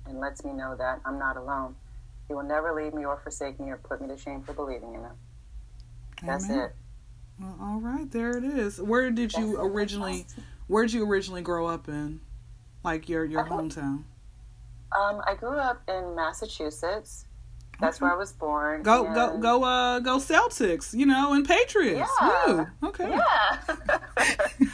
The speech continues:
Speaker 1: But I, I, I left pretty young. I was pretty, like, like, we would go back and forth. From the second grade to the sixth grade, I would go back and forth. And then,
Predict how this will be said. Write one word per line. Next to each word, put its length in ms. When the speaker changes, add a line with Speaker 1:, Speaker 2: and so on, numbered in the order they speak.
Speaker 1:
But 220
I, 80
I, 200
I 40
left 280
pretty 320
young. 340
I 140
was 160
pretty, 220
like, 240
like, 200
we 220
would 140
go 140
back 360
and 140
forth. 520
From 140
the 40
second 360
grade 240
to 60
the 100
sixth 380
grade, 440
I 80
would 160
go 100
back 300
and 160
forth. 240
And 120
then, 220